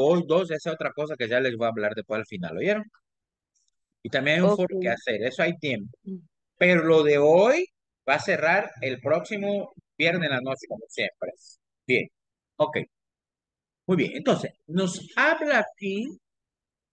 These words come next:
Speaker 1: que la materia prima para la industria farmacéutica tienen que ser de mucha calidad.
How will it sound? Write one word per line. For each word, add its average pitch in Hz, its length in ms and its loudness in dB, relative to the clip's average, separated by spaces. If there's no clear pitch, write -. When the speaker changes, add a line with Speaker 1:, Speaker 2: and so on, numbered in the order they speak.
Speaker 1:
que 180 100 2
la 180 140 2
materia 208 520 -4
prima 196 520 -4
para 131 160 -4
la 170 40 -6
industria 202 280 -4
farmacéutica 165 760 -6
tienen 196 300 -2
que 185 120 -2
ser 196 360 -2
de 165 140 -4
mucha 294 720 -6
calidad. 101 560 -4